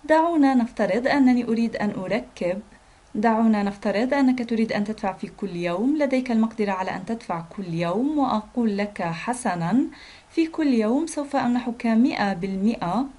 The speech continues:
بير دي يساوي"، وهي النسبة السنوية الأصلية مقسومة على ثلاثمائة وخمسة وستين يوم في السنة،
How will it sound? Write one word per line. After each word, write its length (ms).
بير 380
دي 600
يساوي"، 720
وهي 600
النسبة 420
السنوية 680
الأصلية 800
مقسومة 680
على 360
ثلاثمائة 580
وخمسة 520
وستين 760
يوم 560
في 40
السنة، 600